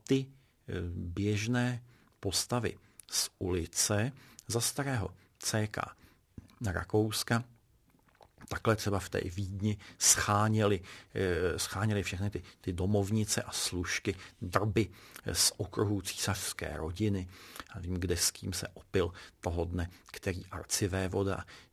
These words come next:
ti komorníci, eh, to takhle špitali potom dál. To samozřejmě v médiích nebylo. To byla,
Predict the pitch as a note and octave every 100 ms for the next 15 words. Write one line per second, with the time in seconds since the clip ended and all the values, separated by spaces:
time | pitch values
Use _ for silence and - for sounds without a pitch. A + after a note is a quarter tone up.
0 | - - - - - F#2 F#2+ F#2+ F#2 F#2
1 | - F2 - - F#2+ F2+ F#2 - - F#2
2 | F#2 - - - - - F2+ F#2 F2+ F2+
3 | F2+ F#2 F2+ F#2 F#2+ A2 G2+ E2+ G2+ G#2
4 | G2 E2+ F2 F#2 G2 G#2 - - G2+ G#2+
5 | C3+ B2 - - - - - - E2 F2
6 | D#2+